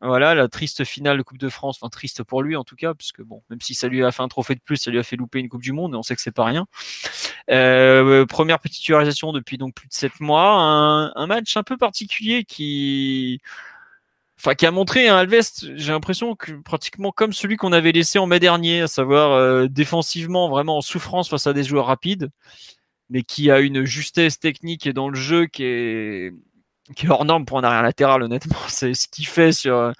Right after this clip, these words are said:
en étant un joueur de côté, euh, il a l'intelligence de jeu d'un, d'un, d'un grand milieu de terrain, quoi. Donc, euh, un sentiment un peu particulier dans le sens où t'as l'impression qu'il va, qu'il aura forcément un rôle,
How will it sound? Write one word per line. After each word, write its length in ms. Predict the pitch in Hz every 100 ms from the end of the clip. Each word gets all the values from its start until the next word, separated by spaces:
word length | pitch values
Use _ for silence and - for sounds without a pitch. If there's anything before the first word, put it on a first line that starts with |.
| - - _ -
en 120 | 139
étant 300 | 143 165 143
un 60 |
joueur 300 | 135 160 151
de 100 | 143
côté, 480 | 135 147 - 180 170
euh, 440 | 139 127 123 110 98
il 100 | 127
a 60 | 131
l'intelligence 560 | 143 151 147 147 151
de 100 | 143
jeu 160 | 151 175
d'un, 400 | 139 127 127 123 120 _ _ _ -
d'un, 260 | 131 127
d'un 180 | 127 139
grand 280 | 139 131 175
milieu 220 | 170 147
de 40 | 131
terrain, 300 | 160 165 143
quoi. 140 | 120
Donc, 240 | 113 -
euh, 300 | 123 123 120 123 _ - - _ _ _ 143
un 40 |
sentiment 440 | 170 160 196 226
un 40 | 220
peu 120 | 240
particulier 540 | 233 - 196 - 220
dans 60 | 226
le 60 | 170
sens 240 | 226 -
où 40 |
t'as 120 | 170 170
l'impression 400 | 170 196 - 233
qu'il 220 | - 143
va, 240 | 139 135
qu'il 200 | - 143
aura 200 | 139 151
forcément 420 | 170 - 196 185
un 20 | 165
rôle, 300 | 196 220